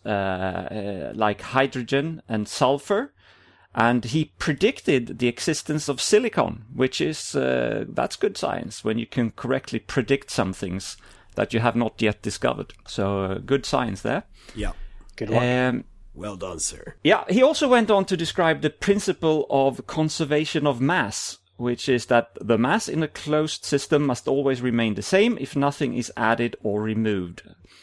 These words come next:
Speaker 1: So that's also, uh, laying the, the groundwork for a lot of other, uh,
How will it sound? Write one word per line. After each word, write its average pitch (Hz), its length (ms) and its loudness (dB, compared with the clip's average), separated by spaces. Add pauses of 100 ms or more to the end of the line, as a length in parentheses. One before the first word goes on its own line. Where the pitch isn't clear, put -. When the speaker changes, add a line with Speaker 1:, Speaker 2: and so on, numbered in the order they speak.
(160)
Speaker 1:
So - 160 -8
that's 117 220 0
also, 107 440 -2 (340)
uh, - 120 -8
laying 110 580 0
the, 101 240 0 (100)
the 95 400 -4
groundwork 104 540 0
for 107 120 -4
a 104 60 -2
lot 107 140 0
of 104 100 -4
other, 104 400 2 (500)
uh, 85 460 -2